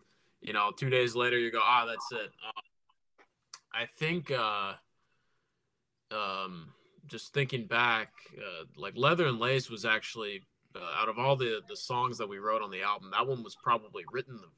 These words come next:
uh, written and recorded the fastest. I mean, we did that whole thing in, like, two days. Um, whereas, uh, I think, um,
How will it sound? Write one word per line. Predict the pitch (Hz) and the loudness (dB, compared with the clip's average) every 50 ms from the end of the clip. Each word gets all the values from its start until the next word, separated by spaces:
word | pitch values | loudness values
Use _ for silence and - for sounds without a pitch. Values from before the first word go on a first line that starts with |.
| _ _ | _ _
uh, | - 87 87 76 69 65 73 - - _ - | -6 -6 -4 -4 -4 -6 -8 -12 -16 _ -4
written | 127 147 147 135 120 | -2 0 0 0 0
and | 98 120 135 139 131 | 0 0 0 0 -2
recorded | 120 - - - 127 127 120 113 104 92 | -4 -6 -6 -4 0 0 0 0 -2 -8
the | - 92 | -12 -14
fastest. | - - 107 110 117 117 113 - - - - | -4 0 2 2 2 2 0 -4 -8 -10 -10
I | - | -10
mean, | 95 95 101 | -8 -10 -8
we | 104 107 | -8 -4
did | 104 120 117 113 | -2 -2 0 2
that | 110 104 | 0 0
whole | 107 110 107 | 0 -4 -6
thing | - 117 117 110 | -4 -4 -4 -4
in, | 107 101 | -6 -6
like, | 101 95 92 - | -6 -6 -6 -8
two | - - 117 | -10 -10 -4
days. | 110 110 107 107 98 92 90 - - - _ _ _ _ _ _ _ _ _ _ _ _ _ - | -2 -2 -2 -2 -2 -4 -6 -8 -12 -14 _ _ _ _ _ _ _ _ _ _ _ _ _ -2
Um, | - 95 95 92 90 90 87 85 85 - - _ _ _ _ _ _ _ _ _ - _ _ _ _ _ _ | 0 2 2 2 2 0 -2 -4 -8 -14 -18 _ _ _ _ _ _ _ _ _ -20 _ _ _ _ _ _
whereas, | - 117 117 117 110 - | 6 8 8 8 6 2
uh, | 120 117 | 0 0
I | 107 95 104 | 0 0 -2
think, | - - - 123 117 - | -4 -4 -4 -4 -2 0
um, | 113 110 104 101 98 95 95 95 92 - | -2 0 0 0 0 -2 -2 -4 -8 -16